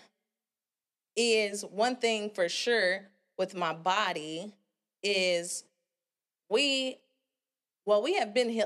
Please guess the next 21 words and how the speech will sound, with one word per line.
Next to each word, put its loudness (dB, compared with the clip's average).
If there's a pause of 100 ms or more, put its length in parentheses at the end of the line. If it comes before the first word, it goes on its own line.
(160)
eating -2
healthy, 0
like, -2
pretty 0
much -2
all 2
year 0
long, -2
but 0
these -4
last 0
two -6
months -2
where 2
we're -4
moving, -2
things -4
are 0
getting -6
kinda -8
chaotic. -2